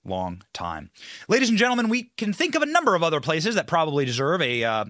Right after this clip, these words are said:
a proper exorcism. Not sure that any amount of holy water could fix the Hunter Biden laptop,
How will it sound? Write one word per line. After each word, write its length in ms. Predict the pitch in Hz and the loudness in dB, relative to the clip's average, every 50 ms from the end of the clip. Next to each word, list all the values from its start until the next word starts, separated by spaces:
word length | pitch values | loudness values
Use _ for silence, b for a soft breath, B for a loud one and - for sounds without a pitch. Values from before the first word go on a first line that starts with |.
| - _ | -8 _
a 60 | 139 | -6
proper 320 | - - 170 151 143 151 131 | 0 0 0 2 0 -2 -2
exorcism. 540 | 131 147 - - 156 - 175 180 190 226 214 | -4 -4 -4 -4 -4 -2 -2 -2 0 2 2
Not 160 | 208 208 185 | 0 0 0
sure 260 | - 214 208 202 185 B B B | 0 0 0 0 0 B B B
that 100 | - 196 | 0 0
any 140 | 226 262 294 | 2 2 2
amount 220 | 247 190 165 151 | 2 2 2 2
of 80 | 131 120 | 0 0
holy 320 | - 160 185 185 175 160 | 0 0 2 2 2 2
water 340 | 143 135 135 143 147 170 202 | 2 2 2 2 2 0 -2
could 220 | 202 - 156 127 - | -2 -4 -6 -6 -2
fix 260 | - 185 - - - | -2 -4 -4 -4 -4
the 140 | - 135 113 | -4 -4 -2
Hunter 240 | 143 160 - 165 | -4 -4 -4 0
Biden 360 | 131 156 151 156 147 139 120 B B B B | 2 2 2 2 0 -4 -8 B B B B
laptop, 640 | 139 180 226 285 - - - 202 185 202 233 - - | 4 4 4 4 4 0 0 2 2 2 2 0 -4